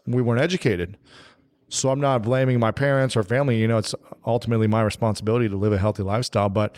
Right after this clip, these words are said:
when we're taught certain things every day, or we're not get, provided information for us to make choices,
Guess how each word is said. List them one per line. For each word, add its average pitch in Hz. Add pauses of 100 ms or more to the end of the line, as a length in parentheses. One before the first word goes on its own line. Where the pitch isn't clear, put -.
(380)
when 120
we're 117
taught 123
certain 117
things 156
every 113
day, 104
or 117
we're 117
not 113
get, -
provided 113
information 110
for 110
us 104
to 110
make 101
choices, 107